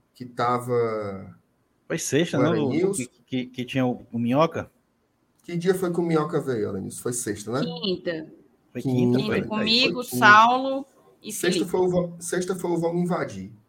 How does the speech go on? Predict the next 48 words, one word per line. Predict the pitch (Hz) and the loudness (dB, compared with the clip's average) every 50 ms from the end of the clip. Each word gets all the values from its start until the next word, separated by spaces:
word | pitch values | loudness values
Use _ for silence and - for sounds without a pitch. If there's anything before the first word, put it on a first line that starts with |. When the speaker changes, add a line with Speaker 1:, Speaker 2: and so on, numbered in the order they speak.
| _ _ - | _ _ -2
Speaker 3:
Ah, | - 277 320 | 2 4 6
não. | 320 285 269 277 277 262 226 - - | 6 6 6 6 4 2 0 -6 -4
Eu, | - - 226 254 277 311 | 0 2 4 4 4 2
Saulo | - - 277 247 254 269 | 4 6 8 8 8 6
e | 285 302 | 4 2
Elenilson, | 302 311 349 359 339 285 240 233 233 - | 2 2 2 2 2 2 0 0 -4 -6
não | 233 208 | -6 -4
era, | 196 185 | -4 -4
não? | 185 190 226 - - - - - - - | -4 -6 -6 -10 -14 -20 -20 -20 -14 -8
Speaker 2:
Era. | - 113 120 120 117 107 | -4 -2 0 0 0 2
Speaker 1:
Foi, | 104 - 127 110 98 95 | 6 6 6 6 6 4
era, | 104 110 95 92 | 2 0 0 2
era | 101 117 127 127 | 2 2 2 2
você, | 123 139 156 165 170 - 175 170 | 2 0 0 0 0 0 0 2
o | 170 175 | 2 2
Saulo, | 170 - 165 156 147 143 | 0 0 0 2 2 4
a | 143 147 | 2 2
Elenilson | 151 147 147 160 170 170 | 2 0 -2 -2 -2 -4
e | 185 - | -6 -4
tem | - 170 | -2 0
o | 170 170 | 0 0
Thiago | 170 - 170 160 156 160 | 0 0 0 0 0 -2
Minhoca. | 180 175 160 139 131 127 123 - - | 0 0 2 2 2 0 -2 -4 -4
E | 127 | -6
eles, | 135 139 151 147 - - _ - | -6 -4 -6 -8 -10 -12 _ -16
e | 135 143 160 | -10 -8 -8
o, | 165 165 165 | -8 -6 -4
a | - 131 | -4 -4
primeira, | 131 - 160 160 165 170 170 | -2 -2 -2 -2 0 0 0
os | 170 165 - | -2 -4 -4
primeiros | - 175 175 170 - - | -2 -2 0 0 -2 -4
trinta | - - 226 240 240 | -6 -8 -8 -6 -4
minutos | 208 185 180 175 165 170 - | -4 -2 -2 -2 -4 -4 -2
da | - 135 | -2 0
live | 123 123 127 143 165 170 151 120 104 - - - - - - - - - - - - - | 2 2 4 2 2 2 0 -2 -4 -6 -10 -14 -16 -16 -18 -18 -20 -20 -20 -20 -10 -2
detalham | - 151 170 180 170 - 156 151 156 156 165 165 | 0 2 2 2 2 2 2 2 2 2 0 -4
muito | 156 160 170 170 160 | -4 -4 -4 -4 -4
bem | - 139 139 | -2 0 0
essa | 143 151 - - | -2 -2 -4 -8
situação | - - - - 156 147 - - 147 147 | -10 -10 -4 -2 -2 -2 -2 -4 -6 -6
do | 143 156 | -8 -8
calendário. | - 143 143 160 160 151 120 113 110 110 107 101 | -10 -6 -4 -2 -2 0 0 0 0 0 -2 -4
Então | - - 131 131 | -8 -8 -8 -6
vai | 139 143 139 | -2 -2 -2
lá | 139 131 131 131 | 0 0 -2 -2
dar | 127 131 131 | -2 -2 -4
uma | 135 135 | -4 -4
conferida | - 143 139 135 143 131 127 127 131 131 135 135 | -6 -10 -10 -10 -10 -10 -8 -8 -6 -6 -6 -8